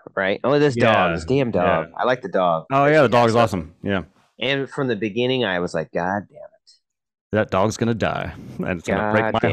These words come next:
Speaker 2: heart.
Speaker 1: it.
Speaker 2: Yeah.
Speaker 1: <laughs> Yeah, it's gonna be something. The dog's gonna help with the Predator.
Speaker 2: Mm-hmm.
Speaker 1: Yeah, but, uh, the dog lives, you guys. It's the craziest shit. <laughs> The,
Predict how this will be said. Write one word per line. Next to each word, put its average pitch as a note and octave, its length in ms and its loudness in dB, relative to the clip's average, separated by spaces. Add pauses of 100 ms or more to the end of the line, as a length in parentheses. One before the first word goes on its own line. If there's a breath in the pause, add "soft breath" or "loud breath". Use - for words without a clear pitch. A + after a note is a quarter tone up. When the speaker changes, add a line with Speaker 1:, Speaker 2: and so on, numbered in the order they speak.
Speaker 2:
heart. F2 180 -2
Speaker 1:
it. - 80 -8
Speaker 2:
Yeah. - 200 -4
Speaker 1:
<laughs> - 40 -18
Yeah, A2+ 520 0
it's - 180 -6
gonna A2+ 200 -2
be G2 140 0
something. C3+ 680 -2
The - 140 -6
dog's A2+ 460 0
gonna F#2+ 200 -2
help G#2+ 360 0
with F#2 100 -16
the G2 160 -20
Predator. F#2+ 560 -2 (220)
Speaker 2:
Mm-hmm. F2 580 -10
Speaker 1:
Yeah, C2 320 -6 (400)
but, D2+ 160 -10
uh, C#2+ 140 -12 (440)
the D#2+ 60 -12
dog F#2 420 0
lives, F2 480 0
you D2+ 120 -4
guys. D#2+ 360 -4
It's - 240 -8
the E2 180 -2
craziest G2 540 0
shit. F#2+ 160 0
<laughs> C#3 280 -2
The, D#3 600 2